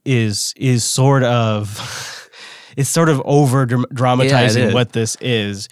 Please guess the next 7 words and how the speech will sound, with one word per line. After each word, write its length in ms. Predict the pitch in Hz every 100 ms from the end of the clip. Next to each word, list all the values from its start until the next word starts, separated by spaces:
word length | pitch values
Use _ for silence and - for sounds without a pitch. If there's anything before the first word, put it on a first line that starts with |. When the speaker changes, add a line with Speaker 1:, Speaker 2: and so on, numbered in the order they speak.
| - - -
Speaker 1:
If 240 | 143 -
you 80 | 226
install 500 | 240 - 175 143 127
Ubuntu 300 | 117 123 120
eighteen 320 | 107 113 120
oh 120 | 110
four, 500 | 87 101 69 73 -